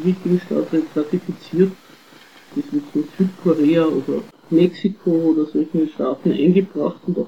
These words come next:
dort ratifiziert. Man kann's dann immer wieder verwenden. Aber das Völkerrecht ist eine Sache,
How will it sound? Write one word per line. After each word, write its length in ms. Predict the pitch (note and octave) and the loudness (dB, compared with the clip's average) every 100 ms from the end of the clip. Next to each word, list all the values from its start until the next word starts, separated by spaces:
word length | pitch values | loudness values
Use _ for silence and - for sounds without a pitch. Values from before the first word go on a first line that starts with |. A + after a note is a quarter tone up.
| - | -2
dort 240 | D#3+ - | -4 -4
ratifiziert. 680 | - - F3+ E3+ - F#3 F#3+ - - - - - - - - | -8 -6 -6 -6 -4 0 0 -2 -20 -20 -20 -20 -20 -20 -6
Man 240 | C#4 D#4+ | -2 -2
kann's 280 | - E3 F#3 - | 2 2 2 6
dann 100 | F#3 | 8
immer 180 | F#3 | 8
wieder 140 | F3+ F3 | 6 2
verwenden. 680 | - D3+ D3 G#3+ A3 E3+ C#3 - - - - - | 0 0 6 6 6 0 -2 -8 -20 -20 -14 -6
Aber 160 | E3 | -4
das 120 | F#3 | -4
Völkerrecht 580 | - G3 G#3 G#3 F3 F3+ - | 2 2 4 4 4 0 -4
ist 160 | F#3 | -2
eine 300 | F3 F3+ E3+ - | 2 2 2 -2
Sache, 300 | D3 D#3 - | -4 -2 -4